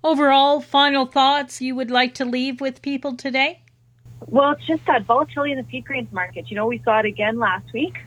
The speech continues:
Speaker 2: So we saw barley prices, like feed barley prices based out of, out of Lethbridge, they remained fairly steady at seven dollars and forty cents a bushel, which, which is rather high prices, but they stayed steady. Um, the other markets we track for feed grains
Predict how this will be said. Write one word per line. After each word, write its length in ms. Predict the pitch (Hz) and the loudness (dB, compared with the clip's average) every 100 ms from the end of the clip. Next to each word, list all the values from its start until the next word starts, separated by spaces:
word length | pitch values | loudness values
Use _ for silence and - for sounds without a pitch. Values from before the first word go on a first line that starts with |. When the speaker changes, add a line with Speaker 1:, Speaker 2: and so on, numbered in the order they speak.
| - - | -20 -4
Speaker 2:
So 320 | 233 208 202 - | -2 0 0 -2
we 220 | 226 220 | -4 0
saw 360 | 226 202 196 180 | 2 6 6 4
barley 380 | - 214 247 262 | 4 2 2 0
prices, 420 | 254 240 262 226 | 0 0 -2 -4
like 180 | 196 - | -6 -6
feed 160 | 247 | -2
barley 200 | 240 240 | 0 0
prices 360 | 233 220 214 220 | 0 -2 -2 -6
based 240 | 190 202 214 | -4 -2 -4
out 120 | 185 | -6
of, 100 | 175 | -4
out 140 | 196 202 | -2 0
of 100 | - | 2
Lethbridge, 500 | - - - 285 - - - - - - | 0 2 0 0 -6 -14 -16 -18 -4 2
they 120 | 220 | 4
remained 360 | 240 220 214 | 4 0 -4
fairly 280 | 220 202 202 | -2 -2 -2
steady 240 | - 180 185 | -4 -2 -4
at 80 | - | -4
seven 200 | 202 196 | -4 -2
dollars 280 | 196 180 180 | 2 2 0
and 100 | 185 | -4
forty 220 | 190 185 | -2 -2
cents 180 | 190 175 | -4 -8
a 40 | |
bushel, 440 | - - 208 269 302 - | -4 0 4 4 2 -4
which, 220 | - 202 - - | -2 -2 -2 -6
which 220 | 196 208 | -4 -2
is 140 | 185 | 0
rather 240 | 180 170 208 | 2 2 2
high 200 | 175 180 | 0 0
prices, 400 | - 156 - 226 | 0 -4 -4 -2
but 100 | 214 | 0
they 120 | 202 190 | 2 2
stayed 260 | 196 202 - | 2 0 0
steady. 340 | 185 208 294 - - - - - | 0 2 2 0 -10 -14 -10 -2
Um, 360 | 220 208 196 185 | 0 0 -2 2
the 80 | 247 | 4
other 160 | 320 | 4
markets 320 | 302 277 269 | 4 2 -2
we 100 | 226 | -4
track 300 | 226 214 190 - | -2 0 0 -2
for 100 | 214 | -8
feed 260 | - 196 | -6 -8
grains 340 | - 185 185 | -6 -6 -6